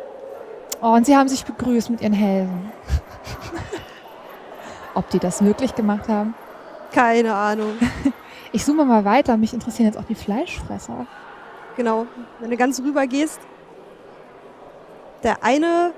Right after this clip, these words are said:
Speaker 2: Allosaurus, den sieht man schon, wenn man noch gar nicht richtig im Sauriersaal drin ist, weil der seinen Kopf so durch die Scheibe steckt und von außen ist so eine Rekonstruktion dran. Den kann man aber auch mit dieser, ähm,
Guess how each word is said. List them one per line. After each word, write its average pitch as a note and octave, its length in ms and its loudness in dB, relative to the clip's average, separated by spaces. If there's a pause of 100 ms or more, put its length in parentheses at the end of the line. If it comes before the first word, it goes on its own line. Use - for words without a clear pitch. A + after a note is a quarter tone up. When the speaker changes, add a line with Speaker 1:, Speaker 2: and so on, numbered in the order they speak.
(460)
Speaker 2:
Allosaurus, D4+ 720 4
den C4+ 320 2
sieht B3+ 140 0
man D4 140 2
schon, C#4 260 -2
wenn C4+ 100 4
man B3+ 220 4
noch C4 140 2
gar B3+ 120 6
nicht C4+ 140 0
richtig C4+ 220 -2
im B3 80 0
Sauriersaal A#3+ 500 6
drin B3 220 2
ist, C#4 160 0
weil A#3+ 80 4
der B3 100 4
seinen A#3+ 140 2
Kopf - 180 0
so C4+ 120 -4
durch B3 140 -2
die B3+ 120 -4
Scheibe C4 320 4
steckt - 300 0
und B3 100 -4
von B3+ 120 -2
außen B3 240 2
ist A#3+ 100 0
so B3+ 40 0
eine A#3 100 2
Rekonstruktion B3+ 680 -2
dran. B3+ 240 0 (600)
Den C#4 100 4
kann D#4+ 120 4
man D4+ 120 6
aber B3 160 6
auch B3+ 100 0
mit C4 220 0
dieser, G#3+ 460 2 (640)
ähm, A3 480 2